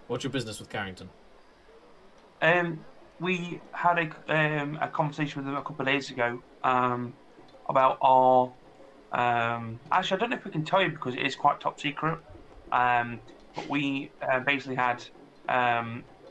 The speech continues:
Speaker 2: dealings with the catacombs, and he spoke to us originally, so I would like to speak to him, please.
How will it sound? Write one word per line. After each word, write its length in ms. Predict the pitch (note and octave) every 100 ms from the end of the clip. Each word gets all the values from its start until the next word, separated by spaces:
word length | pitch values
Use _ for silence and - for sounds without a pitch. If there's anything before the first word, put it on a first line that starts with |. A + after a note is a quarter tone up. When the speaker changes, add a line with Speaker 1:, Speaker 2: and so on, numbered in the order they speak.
| - - -
Speaker 2:
dealings 260 | C3 C3 B2
with 80 | A#2+
the 60 |
catacombs, 640 | B2 C3 - - A2 G#2+ -
and 120 | B2
he 180 | A#2+ A#2
spoke 240 | - C3
to 60 | -
us 120 | A#2
originally, 380 | B2 A#2+ A#2+ A2+
so 140 | - B2
I 40 |
would 280 | A#2+ A#2+ -
like 140 | B2+
to 60 | -
speak 200 | - C#3+
to 60 | B2
him, 60 |
please. 260 | A#2 B2+